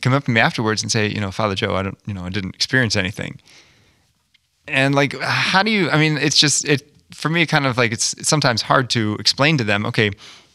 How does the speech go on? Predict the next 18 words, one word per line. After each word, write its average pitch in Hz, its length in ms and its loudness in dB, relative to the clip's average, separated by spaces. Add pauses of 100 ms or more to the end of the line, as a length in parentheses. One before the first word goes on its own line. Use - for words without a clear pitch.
(400)
you 160 180 2
don't 143 140 4
have 143 160 2
to 127 80 0
experience 135 420 2
anything 107 320 -2
for 110 140 -10
God 95 320 2
to 104 80 -12
be 98 180 -4
real 95 360 2
and - 100 -10
for 107 60 -4
God 92 160 2
to 107 80 -4
love 147 220 4
you," 87 160 -8 (440)
right? 104 200 -2